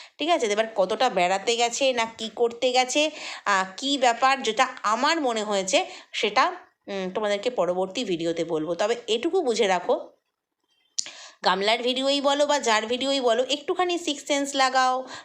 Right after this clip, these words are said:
পুরো ভিডিওটা স্কিপ না করে, আমি নিজেই বলছি, পুরো ভিডিওটা স্কিপ না করে মনোযোগ সহকারে দেখো না, আমারটা বলছি না, মানে, গামলারটা, পুরো ভিডিওটা দেখো, অন্তত ভিউজ টিউজ দাও, ওয়াচ টাইম দাও,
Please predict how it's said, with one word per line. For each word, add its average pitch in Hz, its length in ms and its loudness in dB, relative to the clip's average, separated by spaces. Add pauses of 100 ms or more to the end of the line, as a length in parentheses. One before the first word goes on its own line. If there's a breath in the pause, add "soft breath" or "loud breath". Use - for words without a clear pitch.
পুরো 302 240 2
ভিডিওটা 269 640 2
স্কিপ 269 420 -4
না 247 160 2
করে, 254 260 2
আমি 285 200 -2
নিজেই 294 360 0
বলছি, 220 280 0
পুরো 277 280 -2
ভিডিওটা 247 440 0
স্কিপ 277 460 -6
না 240 180 2
করে 247 260 2
মনোযোগ 226 420 0
সহকারে 233 460 0
দেখো 208 260 0
না, 254 80 2
আমারটা 226 380 0
বলছি 190 300 -2
না, 185 80 -2
মানে, 185 180 -2
গামলারটা, 165 580 -4 (500 loud breath)
পুরো 302 200 2
ভিডিওটা 262 400 0
দেখো, 208 680 0
অন্তত 247 300 0
ভিউজ 214 320 -2
টিউজ 233 280 -4
দাও, 196 200 2
ওয়াচ 185 240 0
টাইম 196 280 0
দাও, 175 300 2